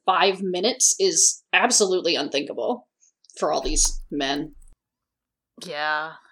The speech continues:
Speaker 2: It's, it's sad. It's sad. For what it's worth, she kinda is assaulted by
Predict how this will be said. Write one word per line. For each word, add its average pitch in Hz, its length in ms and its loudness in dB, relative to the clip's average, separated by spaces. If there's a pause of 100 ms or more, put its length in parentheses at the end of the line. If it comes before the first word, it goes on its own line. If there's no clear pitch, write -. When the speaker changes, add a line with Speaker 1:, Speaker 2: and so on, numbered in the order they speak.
(420)
Speaker 2:
It's, - 680 -8 (1040)
it's 262 260 2
sad. 160 460 -4 (220)
It's 208 200 -10
sad. 170 460 -4 (600)
For - 120 -20
what 294 140 -6
it's 294 100 -14
worth, 226 160 -4
she - 100 -6
kinda 233 260 -8
is 185 120 -8
assaulted 185 540 -14 (720)
by 175 140 -12